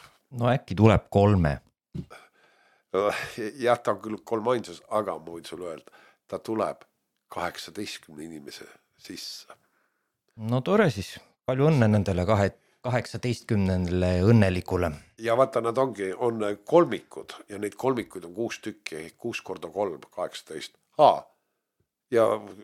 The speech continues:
Speaker 2: jälle kristlikus soomis öeldakse, et kolm kuut on saatan, kuigi ma tahaks öelda, et kuus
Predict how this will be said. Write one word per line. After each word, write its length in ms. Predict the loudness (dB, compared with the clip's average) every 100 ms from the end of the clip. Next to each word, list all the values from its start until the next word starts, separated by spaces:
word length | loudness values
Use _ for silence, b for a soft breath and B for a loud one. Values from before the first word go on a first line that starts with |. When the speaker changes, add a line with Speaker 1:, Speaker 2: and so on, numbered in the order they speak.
| -20 _ -20 -4
Speaker 2:
jälle 340 | 0 0 -2
kristlikus 640 | -6 -8 -10 -10 -14 -12 -4
soomis 440 | -2 -2 -6 -8
öeldakse, 420 | -6 -6 -10 -16
et 100 | -18
kolm 280 | -4 -4 -4
kuut 340 | -6 -8 -8 -14
on 100 | -8
saatan, 460 | -6 -6 -8 -18
kuigi 220 | -12 -10
ma 180 | -10 -10
tahaks 320 | -8 -8 -8
öelda, 300 | -8 -8 -10
et 120 | -16 _
kuus 280 | -12 -12